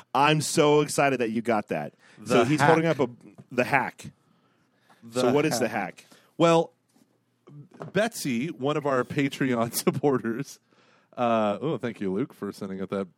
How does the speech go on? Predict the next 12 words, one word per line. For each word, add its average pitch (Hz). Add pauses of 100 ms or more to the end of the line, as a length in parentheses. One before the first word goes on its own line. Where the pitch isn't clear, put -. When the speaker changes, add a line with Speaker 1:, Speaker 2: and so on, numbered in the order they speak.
Speaker 2:
very 107
metrosexual 110
image. 110
Um, 143 (720)
Betsy, 233
Speaker 1:
Wait, 190
Speaker 2:
one 220
of 220
Speaker 1:
wait, 156
<laughs> 147
sending, 247
what 294